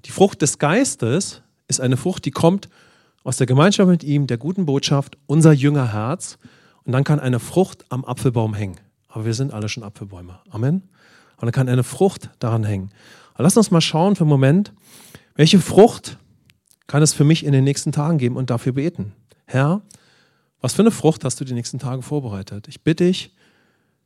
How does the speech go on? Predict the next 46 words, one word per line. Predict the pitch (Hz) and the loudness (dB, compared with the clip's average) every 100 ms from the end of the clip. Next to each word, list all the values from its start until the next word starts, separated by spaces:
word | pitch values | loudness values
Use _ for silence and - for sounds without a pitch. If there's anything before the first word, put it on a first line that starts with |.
| _ | _
für | - 160 | 2 4
mich, | 170 180 - | 6 2 0
dass | 127 131 | -6 -6
ich | - | -10
Frucht | - - 202 - | -10 -4 -4 -2
die | 160 | -4
nächsten | 143 135 135 | -4 -6 -10
Tage | 131 127 120 | -8 -6 -8
bringe | 120 120 139 147 - | -8 -6 -4 -8 -12
und | 123 | -14
zum | - 113 | -10 -8
Lob | 107 120 147 147 _ _ _ _ _ | -4 -2 -2 -4 _ _ _ _ _
deiner | - 117 117 117 - | -2 2 2 0 -4
Herrlichkeit | - 123 131 - 104 95 | -8 -6 -4 -6 -10 -12
lebe. | 98 90 92 _ _ - - | -14 -16 -20 _ _ -20 -18
Amen. | 104 113 135 160 160 _ _ _ _ _ _ _ _ _ _ - - | -6 0 0 0 -6 _ _ _ _ _ _ _ _ _ _ -20 -16
Was | - - | -10 -8
hast | - | -8
du | - | -4
vorbereitet, | 156 143 113 98 92 - | 0 0 0 -4 -12 -18
Herr? | 98 _ _ _ _ _ - | -20 _ _ _ _ _ -8
Lass | 117 - | -6 -4
uns | 123 | -4
mal | 123 | -2
einen | 120 | -2
Moment | 117 117 127 | -2 -2 -4
darüber | 120 117 | -4 -4
nachsinnen | 120 139 - 131 110 | -4 -6 -6 -6 -4
heute | 107 104 | -6 -8
Morgen | 98 110 143 - _ _ _ _ _ | -10 -10 -10 -12 _ _ _ _ _
und | - | -4
damit | 120 123 | -2 0
rechnen, | 143 160 143 | 0 0 -2
dass | - | -2
Gott | 143 | -6
zu | - | -6
uns | 143 - | -8 -4
redet. | 160 139 98 - | -2 -2 -4 -4
Herr, | 151 | -2
was | 139 - | -2 -2
hast | 147 | -4
du | 151 | -4
vorbereitet | - 139 113 107 | -2 0 0 -2
die | 113 | -6
nächsten | 101 - 107 | -8 -10 -12
Tage? | 104 104 104 | -12 -14 -16